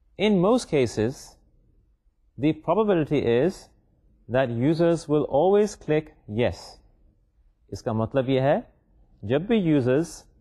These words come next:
ایک نیا ڈاکیومنٹ کریئیٹ کرتے ہیں، the probability is more or less the case that they want to save the changes. So the question here arises, why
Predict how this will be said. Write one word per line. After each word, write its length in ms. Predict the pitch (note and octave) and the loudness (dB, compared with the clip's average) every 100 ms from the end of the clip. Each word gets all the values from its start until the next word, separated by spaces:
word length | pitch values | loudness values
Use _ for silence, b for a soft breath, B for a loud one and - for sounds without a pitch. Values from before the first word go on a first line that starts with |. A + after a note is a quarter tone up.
| _ | _
ایک 220 | - C#3 A2+ | -4 -4 -2
نیا 260 | A2+ C#3+ | -2 0
ڈاکیومنٹ 560 | D3 C3 A#2 C3 B2+ - | 2 -2 -2 -4 -6 -2
کریئیٹ 260 | A2+ A2 - | -2 -2 -2
کرتے 300 | G2 - A2 | -6 -4 -2
ہیں، 160 | D#3 A#3 - _ _ _ _ _ _ _ _ B2+ | -2 -4 -8 _ _ _ _ _ _ _ _ -2
the 80 | E3+ - | -2 -2
probability 680 | D3+ G3+ A3+ G#3 E3+ E3 F#3+ A3 _ _ _ _ | 0 2 2 2 2 2 2 -2 _ _ _ _
is 260 | C#3+ D#3+ - - B2+ | 0 0 -2 -12 -10
more 340 | A#2+ C#3 G3+ | -4 0 4
or 80 | G#3+ | 4
less 280 | D3 D#3 - - - | 4 2 -2 -14 -6
the 60 | B2+ | -4
case 360 | - B2+ D3+ - | 0 0 0 -2
that 120 | C#3 | 0
they 100 | E3 C3 A#2+ | 0 0 0
want 260 | D#3 F3+ | 0 -2
to 40 | F#3+ - | -6 -2
save 260 | C3 D3 E3+ _ _ _ _ _ A2+ | 0 0 -2 _ _ _ _ _ -4
the 80 | D3 - | -4 0
changes. 320 | A3 A#2+ G2 - _ _ _ _ _ _ _ _ _ _ _ _ _ _ _ _ - | -2 -2 -8 -18 _ _ _ _ _ _ _ _ _ _ _ _ _ _ _ _ -6
So 80 | |
the 120 | E3+ E3+ | -2 -2
question 460 | - G3 - A#3+ | 0 -2 2 0
here 180 | F#3+ D#3+ - | 2 2 0
arises, 580 | A#2 B2+ C#3+ G#2 G#2 A2+ - _ _ _ _ _ _ | 0 2 2 0 -2 -4 -14 _ _ _ _ _ _
why 400 | - G2 A#2 F#3 | -12 -2 0 2